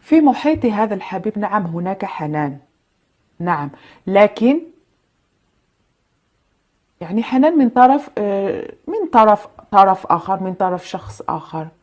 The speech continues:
قد يكون لديه طرف آخر وهناك حنان، لكنه جائع. هذا الحبيب جائع. لماذا؟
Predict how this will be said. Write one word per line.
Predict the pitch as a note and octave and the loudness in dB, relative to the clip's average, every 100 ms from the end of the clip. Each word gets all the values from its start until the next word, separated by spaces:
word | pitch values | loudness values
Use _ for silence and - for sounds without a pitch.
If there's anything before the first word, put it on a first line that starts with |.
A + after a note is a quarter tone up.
| _ _ _ _ _ _ _ _ | _ _ _ _ _ _ _ _
قد | F3 E3 | -8 -6
يكون | F3 A#3 B3 A3 | -4 0 0 0
لديه | F3+ D#3+ D#3+ E3 | -2 -4 -6 -6
طرف | D#3+ D#3 D3+ - | -6 -6 -8 -12
آخر | C#3+ - G#3 B3+ - _ _ _ _ _ _ _ _ _ - | -14 -6 0 0 -2 _ _ _ _ _ _ _ _ _ -12
وهناك | E3 E3+ A3+ D4 | -8 -2 0 -2
حنان، | C4 - F3+ E3 A#3+ - _ _ - | -4 -8 -6 -4 -4 -6 _ _ 4
لكنه | B3+ E4 E4 B3 B3 C4 C4 C4 | 8 8 6 2 4 4 2 2
جائع. | A3 D4+ - F#3+ - - _ _ | 4 4 4 0 -10 -14 _ _
هذا | - G#3+ | -6 -4
الحبيب | A#3 B3+ A3+ A3+ | -4 -4 -4 -4
جائع. | G3+ A#3 A3+ - F#3+ G#3+ _ _ _ _ _ _ _ _ _ | 0 0 0 -4 -10 -14 _ _ _ _ _ _ _ _ _
لماذا؟ | G3+ A3 A3 G#3 A3 | 0 2 2 2 0